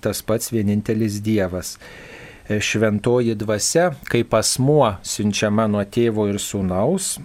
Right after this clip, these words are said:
mm, e, sūnaus vardu, ją atsiunčia tėvas i-, ir sūnus nuo tėvo. I-, ir taip pat, mm,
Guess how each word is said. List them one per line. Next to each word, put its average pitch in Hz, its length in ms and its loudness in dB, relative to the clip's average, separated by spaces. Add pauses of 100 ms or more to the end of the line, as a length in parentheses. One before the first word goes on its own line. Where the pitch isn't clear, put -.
(260)
mm, 151 320 -4
e, 147 1400 -6
sūnaus 110 640 -2
vardu, 101 400 -2
ją 120 160 0
atsiunčia 101 480 -2
tėvas 165 640 -2
i-, 120 220 -6 (100)
ir 107 320 -4
sūnus 101 480 -4
nuo 120 160 0
tėvo. 110 460 -2 (680)
I-, 98 320 -2 (320)
ir 101 240 -4
taip 98 280 -4
pat, 160 280 -2
mm, 143 600 -2